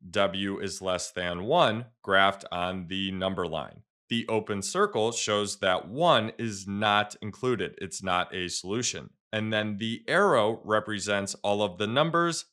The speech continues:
less than one. So these are our solutions. Let's move on to number three, where we have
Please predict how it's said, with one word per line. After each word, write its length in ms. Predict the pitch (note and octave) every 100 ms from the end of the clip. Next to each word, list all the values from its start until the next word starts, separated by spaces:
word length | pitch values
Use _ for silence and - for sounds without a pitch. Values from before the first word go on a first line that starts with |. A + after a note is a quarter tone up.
| _
less 340 | G#2 G#2+ -
than 360 | - F2 D#2+ D2 - -
one. 460 | F2+ F2+ C#2+ G2 _ _
So 220 | - G2
these 360 | G2+ D#3+ E3+ - -
are 380 | G#2 G#2+ G#2+ -
our 260 | F2+ F2+ F2+
solutions. 840 | - F2 C#2+ - C2+ G1+ - - _ _ _ _ _
Let's 280 | G3 A3+ -
move 180 | A3+ E3
on 140 | C3
to 120 | G#2+ A2
number 240 | G2+ F#2
three, 520 | - F#3 G3+ A#2 G#2+
where 260 | B2 B2 B2
we 160 | B2
have 460 | G2 F#2 F2+ F2